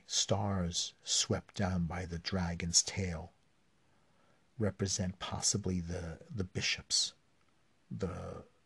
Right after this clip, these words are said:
the bishops in the church, and that they have been seduced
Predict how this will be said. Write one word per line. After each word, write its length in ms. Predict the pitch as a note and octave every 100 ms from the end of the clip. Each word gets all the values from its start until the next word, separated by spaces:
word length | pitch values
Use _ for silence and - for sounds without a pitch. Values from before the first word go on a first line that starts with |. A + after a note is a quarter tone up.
| _ _ _ _ _ G#2+
the 80 |
bishops 400 | F#2+ G2+ - F2+
in 80 | F2+
the 80 | F2
church, 640 | - - E2 D#2 - - - - - - - - - - - _ _ _
and 160 | A#2+ G2
that 160 | G2 -
they 140 | G#2
have 200 | E2+ F2
been 140 | F#2+
seduced 800 | F#2 - F#2 G#2 G#2 F2+ - -